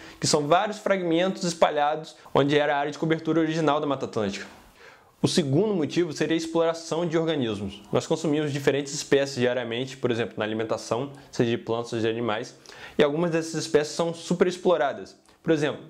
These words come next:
trinta e três por cento das espécies de peixes são exploradas além do limite.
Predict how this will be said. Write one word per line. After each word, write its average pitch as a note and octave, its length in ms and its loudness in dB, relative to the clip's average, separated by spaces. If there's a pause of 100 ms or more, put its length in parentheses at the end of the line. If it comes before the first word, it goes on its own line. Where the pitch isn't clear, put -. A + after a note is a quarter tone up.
(120)
trinta A3 220 4
e A3 60 -4
três F3 180 0
por E3 160 -4
cento D#3+ 340 0
das C3 280 0
espécies C3+ 540 0
de A2+ 80 -6
peixes C#3+ 540 0 (440)
são - 220 2
exploradas C#3 580 0
além C3+ 340 2
do C#3 80 -6
limite. D3+ 540 0